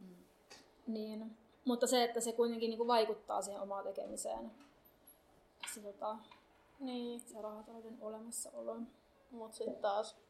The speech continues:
Speaker 3: elämiseen nyt vaan tarvii sitä rahaa, niin jos siis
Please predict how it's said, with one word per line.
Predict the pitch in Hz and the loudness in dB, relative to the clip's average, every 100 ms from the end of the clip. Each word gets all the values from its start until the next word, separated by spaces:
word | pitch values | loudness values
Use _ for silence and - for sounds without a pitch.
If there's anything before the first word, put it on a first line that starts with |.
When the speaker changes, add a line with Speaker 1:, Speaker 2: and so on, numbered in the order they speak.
| - | -10
Speaker 3:
elämiseen | 240 226 208 233 247 226 226 | -2 0 0 0 2 2 0
nyt | 233 | -6
vaan | 240 233 240 | 0 2 8
tarvii | 277 277 226 220 226 | 10 10 8 4 0
sitä | 214 220 | 2 2
rahaa, | 220 233 233 208 214 220 233 | 4 6 6 8 6 4 -2
niin | 226 | 6
jos | 240 240 - | 6 6 6
siis | 233 240 - | 8 8 4